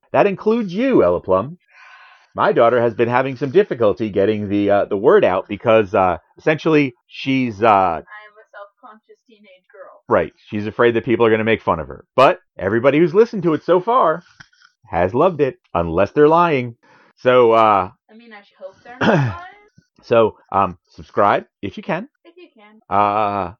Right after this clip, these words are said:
Speaker 1: write a review. Spread the word. Uh, we don't have any other money things out yet. Uh,
Speaker 2: Money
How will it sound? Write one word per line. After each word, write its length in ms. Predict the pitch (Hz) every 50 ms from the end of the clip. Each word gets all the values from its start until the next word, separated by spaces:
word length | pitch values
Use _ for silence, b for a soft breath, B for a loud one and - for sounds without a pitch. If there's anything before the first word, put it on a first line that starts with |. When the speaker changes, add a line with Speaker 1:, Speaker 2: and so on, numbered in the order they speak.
| _ _ -
Speaker 1:
write 220 | 80 85 85 85
a 40 | 85 87
review. 440 | 90 90 87 92 101 135 226 - _ _ _ _ _
Spread 280 | _ - 92 90 85
the 60 | 85 90
word. 320 | 90 98 113 135 190 247 - _ _ _ _ -
Uh, 140 | - 71 71 76
we 100 | 87 98
don't 120 | 98 98
have 120 | 110 104 104
any 160 | 104 104 107
other 200 | 107 98 104 101
money 380 | 92 95 98 101 104 107 107 104
things 520 | - - 120 127 139 151 165 170 - _ _ - -
out 180 | 127 135 -
yet. 200 | 123 156 196 - _ _ _
Uh, 360 | - 92 104 98 95 92 90 98
Speaker 2:
Money 220 | - 202 208 262